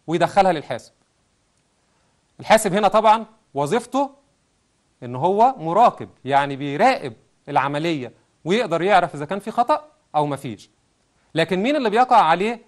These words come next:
عبء التعامل مع متغيرات التحكم؟ المشغل. زي ما احنا شايفين كده المشغل أو الأوبريتور اللي هو ملاحظ التشغيل، يعني هو اللي بيقع عليه العبء الأساسي علشان يتعامل مع متغيرات التحكم أو العملية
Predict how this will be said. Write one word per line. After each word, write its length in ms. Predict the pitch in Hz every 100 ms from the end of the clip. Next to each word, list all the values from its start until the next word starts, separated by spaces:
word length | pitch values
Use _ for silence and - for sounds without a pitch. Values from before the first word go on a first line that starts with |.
| _
عبء 300 | 131 247 240
التعامل 560 | 208 - 165 220 214 185
مع 300 | 202 196 208 _ _ _ _ -
متغيرات 580 | 147 165 160 160 226 220
التحكم؟ 580 | - - 185 - 175 156 _ _ -
المشغل. 500 | 131 127 196 139 113 _ _
زي 160 | - 160
ما 80 | 175
احنا 140 | 165
شايفين 340 | 156 143 196 202
كده 300 | 220 175 - _ _ _ 139
المشغل 600 | 131 131 226 214 311 302 _ _ _ -
أو 100 | 127
الأوبريتور 540 | 143 127 190 269 320
اللي 120 | 139
هو 160 | 147 170
ملاحظ 400 | 160 185 214 151
التشغيل، 440 | 143 147 139 202
يعني 320 | 190 233 285 349 _ _ _ -
هو 400 | 262 226 190 214 160
اللي 120 | 156
بيقع 260 | 196 240
عليه 240 | 208 170 214
العبء 360 | 185 254 -
الأساسي 640 | 175 180 170 190 180 190 180 _ -
علشان 520 | 139 143 196 196 196 - _ _ _ _ _
يتعامل 540 | 127 127 139 185 202 165
مع 280 | 175 165 175 _ _
متغيرات 600 | 143 156 139 147 190 220
التحكم 500 | 190 160 196 190 143
أو 120 | 143
العملية 540 | 139 143 156 208 226